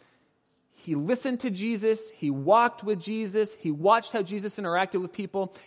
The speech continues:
and he says something really interesting. In the very beginning of a book that he wrote about Jesus called the Gospel of John, he says, "The Word became flesh and made his dwelling among us." That's Jesus. Jesus came to be with us.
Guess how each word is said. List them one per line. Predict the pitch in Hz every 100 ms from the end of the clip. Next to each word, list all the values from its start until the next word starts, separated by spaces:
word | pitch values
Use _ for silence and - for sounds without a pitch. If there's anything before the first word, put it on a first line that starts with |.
| -
and |
he | 202
says | - 311
something | 302 285 247
really | 220 220 202
interesting. | 202 202 - 170
In | 165
the |
very | 151 160 285 311
beginning | 254 233 220 214 190
of |
a | 165
book | 143 208 254 254
that | 202
he | 214
wrote | 190 185
about | 170 170 160
Jesus | 160 143 139 135 - _ _
called | 208 175
the |
Gospel | 170 202 202 202 185
of |
John, | 156 170 151
he | 170
says, | 165 202 190 - - 160
"The | 175
Word | 175 185 226 185 180 226 196
became | 196 233 202 190
flesh | - 190 196 170 151 -
and | 180
made | 185
his | 175 156
dwelling | - 196 220 208
among | 175 160 143
us." | 135
That's | 220 202
Jesus. | 160 196 175 143 120
Jesus | 202 214 190 185 - - -
came | 240 240 220
to | 190
be | 151 220 220
with | 185 196 196 175 -
us. | 170 135 - -